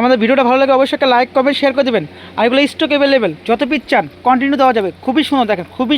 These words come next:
সুন্দর চমৎকার। আঁচল দেখেন পুরো all over দেখেন, একেবারে all over দেখেন, সম্পূর্ণ ইউনিক, সম্পূর্ণ আপডেট। আর কাপড়টা চোদ্দো হাত শাড়ি ব্লাউজ পিস সহ, চোদ্দো হাত শাড়ি ব্লাউজ পিস সহ স্টক অ্যাভেলেবেল মাল্টি কাজের শাড়ি,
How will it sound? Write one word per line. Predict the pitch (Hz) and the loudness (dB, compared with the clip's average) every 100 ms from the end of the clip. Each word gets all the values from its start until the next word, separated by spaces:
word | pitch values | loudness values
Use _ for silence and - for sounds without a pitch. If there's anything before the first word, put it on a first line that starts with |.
| - | -2
সুন্দর | 240 190 | -4 -2
চমৎকার। | 247 269 - 170 - - - 226 | -2 -2 -2 -6 -8 -18 -6 -4
আঁচল | 302 277 | -2 -2
দেখেন | 302 269 | -2 -4
পুরো | 302 294 220 | -4 -4 0
all | 220 262 | 2 2
over | 269 233 214 | 2 0 -2
দেখেন, | 175 143 - 247 | -4 -8 -2 0
একেবারে | 247 269 254 214 | 0 -4 -4 0
all | 247 | 0
over | 262 240 208 | 0 0 -2
দেখেন, | 185 156 - - - - | -4 -10 -18 -20 -14 -2
সম্পূর্ণ | 254 254 294 294 294 214 | -2 -2 -6 -2 -2 0
ইউনিক, | 247 285 254 247 | 0 0 -2 -4
সম্পূর্ণ | 247 233 294 269 214 | -4 -4 -4 0 0
আপডেট। | 202 196 - - - - | 0 -4 -6 -20 -14 -4
আর | 220 233 | -2 -2
কাপড়টা | 262 302 254 302 | -4 -4 -4 -2
চোদ্দো | 302 247 311 | -2 0 0
হাত | - | 0
শাড়ি | 302 302 | -2 0
ব্লাউজ | 277 294 - | 0 0 -2
পিস | 320 - | -4 0
সহ, | 254 156 - - - - 294 | 0 -2 -8 -20 -20 -6 -2
চোদ্দো | 302 233 320 | 0 2 2
হাত | 285 302 - | 2 -2 -2
শাড়ি | 285 294 233 | 0 0 0
ব্লাউজ | 269 294 - | 0 0 -4
পিস | 311 - | -4 0
সহ | 302 302 294 | 2 2 -4
স্টক | - 320 320 | -2 -2 0
অ্যাভেলেবেল | 269 294 285 302 269 | 0 0 2 0 0
মাল্টি | 247 254 277 | 0 0 -2
কাজের | 285 277 285 | -2 -2 -2
শাড়ি, | 277 | -2